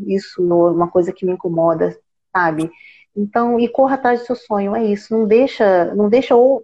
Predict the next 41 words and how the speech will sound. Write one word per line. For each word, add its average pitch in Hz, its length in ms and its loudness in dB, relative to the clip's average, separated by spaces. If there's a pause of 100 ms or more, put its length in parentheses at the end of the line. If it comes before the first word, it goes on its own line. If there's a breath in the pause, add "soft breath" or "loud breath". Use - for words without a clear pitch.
deixa 262 320 0
outras 269 340 2
pessoas 220 400 -2
viverem 185 380 -2
o 175 40 -10
seu 170 180 -12
sonho. - 360 -18 (320 soft breath)
Se - 160 -2
você 359 260 2
tiver 262 220 0
um 330 80 -2
sonho, 208 360 0
obviamente, 170 600 -4
né? 190 80 -6
Se - 80 -16
você 339 220 -8
não 494 120 -8
tem 185 160 -4
sonho 262 240 -8
nenhum, 311 320 -4
beleza, 233 540 2
segue 175 300 -4
a - 20 -6
tua 240 200 0
vida. 202 280 2
Cada 214 240 0
um 269 160 -4
fa-, 208 180 -2
é 220 80 4
livre 226 440 0
pra 196 120 -4
fazer 190 300 -4
o 196 60 -4
que 196 120 -12
quiser. 165 460 -6 (160)
A 160 40 -14
gente 175 200 -8
vive 208 300 -4
numa 196 160 0
democracia 185 680 -4
ainda 196 400 -2